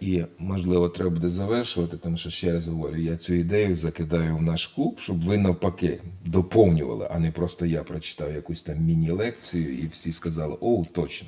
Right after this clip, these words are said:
Ні, так не буває. Звичайно, комусь щось підійде, комусь не підійде, хтось заперечить, а хтось точно буде доповнювати і говорити: «А от в мене полюбити себе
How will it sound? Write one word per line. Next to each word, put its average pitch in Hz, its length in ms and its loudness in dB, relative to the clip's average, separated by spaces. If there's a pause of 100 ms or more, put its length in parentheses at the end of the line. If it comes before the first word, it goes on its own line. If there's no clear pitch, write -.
Ні, 82 160 0 (340)
так 98 200 -4
не 87 80 -4
буває. 69 320 -8 (760)
Звичайно, 87 480 4
комусь 85 280 2
щось 85 240 -4
підійде, 147 440 2
комусь 87 380 0
не 82 100 0
підійде, 92 440 0
хтось 85 260 -2
заперечить, 87 600 -2
а 82 80 -4
хтось 87 300 -4
точно 110 380 0
буде 80 200 -2
доповнювати 85 760 -2
і 82 40 -2
говорити: 80 460 -4
«А - 20 -2
от 82 200 -4
в 80 40 -6
мене 107 440 -2 (580)
полюбити 92 640 2
себе 123 580 -2